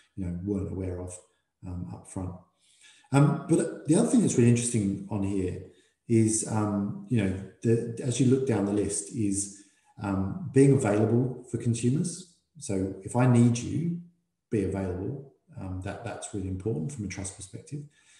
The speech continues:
Um, tell me if there's a better product for my needs or my situation. Um, and again, you know, if you think about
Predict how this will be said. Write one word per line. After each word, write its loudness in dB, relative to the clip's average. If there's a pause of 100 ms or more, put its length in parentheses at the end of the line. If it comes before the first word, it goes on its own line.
(160)
Um, -4
tell 4
me 8
if 2
there's 4
a 0
better -2 (300)
product -4 (400)
for -10
my -2
needs -2
or -2
my -2
situation. -8 (380)
Um, -2
and 0
again, 2
you 6
know, 6
if 2
you 0
think 0
about -4